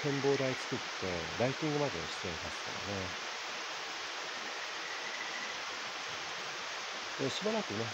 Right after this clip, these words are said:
あの、喋るのやめましょうかね。うん。このね、あの、石橋とこのね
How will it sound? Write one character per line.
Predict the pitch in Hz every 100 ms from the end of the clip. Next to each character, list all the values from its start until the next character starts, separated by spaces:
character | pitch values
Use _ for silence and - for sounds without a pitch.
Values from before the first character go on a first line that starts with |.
| -
あ | 110
の、 | 101
喋 | 156 165
る | 156
の | 104
や | 101
め | 113
ま | 117
し | -
ょ |
う | 107
か | -
ね。 | 80 - - - - - - - - - - 92 80 90 - - - - - - - - - - - -
う | 113
ん。 |
こ | 117
の |
ね、 | 143 -
あ | 95 87
の、 |
石 | 101 -
橋 | 110
と | 104 - 110 -
こ | 104
の | 101
ね | 143